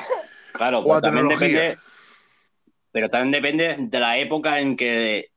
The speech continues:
Speaker 1: están hechos para que los escritos. Un continente grande es para ellos, eh, no sé, podría ser, eh,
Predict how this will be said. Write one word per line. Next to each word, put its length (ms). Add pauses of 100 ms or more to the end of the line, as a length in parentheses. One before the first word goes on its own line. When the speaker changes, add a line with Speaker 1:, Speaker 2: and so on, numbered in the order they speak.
(300)
Speaker 1:
están 260
hechos 120
para 120
que 80
los 120
escritos. 580 (760)
Un 220
continente 480
grande 300
es 80
para 260
ellos, 480
eh, 380
no 80
sé, 220 (200)
podría 360
ser, 280
eh, 540